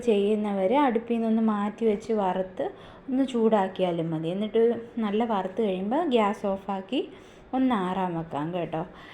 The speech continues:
ഇത് നല്ല, ആ, ആറി കഴിയുമ്പോഴത്തേക്കും നമുക്കിത് അരച്ചെടുക്കണം. ആ, ഒന്ന് രണ്ട് വട്ടം ക്രഷ് ചെയ്ത്, ക്രഷ് ചെയ്ത് അരച്ചെടുത്ത് കഴിഞ്ഞാൽ, ആ,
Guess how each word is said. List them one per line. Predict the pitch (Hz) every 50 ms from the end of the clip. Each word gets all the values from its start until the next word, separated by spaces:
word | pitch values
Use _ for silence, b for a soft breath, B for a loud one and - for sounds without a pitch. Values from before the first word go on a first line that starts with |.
| B B B -
ഇത് | 247 254 262 254
നല്ല, | 214 196 202 214 226 262 285 277 262 - - 190
ആ, | 196 190 196 196 196 196 190 185 185 - - - 208
ആറി | 214 208 214 226 220 220
കഴിയുമ്പോഴത്തേക്കും | 208 180 165 180 185 185 185 185 185 185 185 185 185 202 233 247 254 240
നമുക്കിത് | 220 220 220 220 208 190 202 214 208 202
അരച്ചെടുക്കണം. | 190 190 185 190 - - 190 156 165 160 - 143 151 190 277 339 - B B B B B B B B - - 247
ആ, | 233 226 226 226 220 226 - -
ഒന്ന് | 254 254 247 262 247 269
രണ്ട് | 269 262 269 262 285 254
വട്ടം | 220 220 - 240 254 254
ക്രഷ് | 247 226 214 - - -
ചെയ്ത്, | 233 220 214 220 220 220
ക്രഷ് | 220 202 202 - 220
ചെയ്ത് | 214 202 208 208 196
അരച്ചെടുത്ത് | 190 180 185 185 - 233 208 185 185 185 - 214 208
കഴിഞ്ഞാൽ, | 202 202 196 180 175 185 175 190 247 302 - - B B B B B B B B -
ആ, | 202 196 190